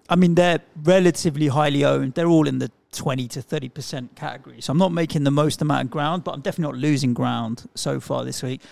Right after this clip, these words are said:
There'll be plenty that have, uh, armbanded the likes of Foden or Watkins, who have blanked so far. So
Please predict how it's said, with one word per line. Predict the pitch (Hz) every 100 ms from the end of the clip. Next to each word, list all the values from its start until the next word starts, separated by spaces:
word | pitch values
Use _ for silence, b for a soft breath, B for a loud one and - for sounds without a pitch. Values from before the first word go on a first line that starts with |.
| B
There'll | - 156
be | 165
plenty | - 185 175
that | 156 170
have, | 151 - - _ _ _ _ _ -
uh, | 147
armbanded | 143 165 156 151 151 151 143 - -
the | 147
likes | 147 135
of | -
Foden | - 160 160 151 160 165
or | - 156 143
Watkins, | 165 - 170 170 170
who | - 151
have | 117
blanked | - 135 139 139 -
so | - 139 135
far. | 143 135 156 156
So | 147 127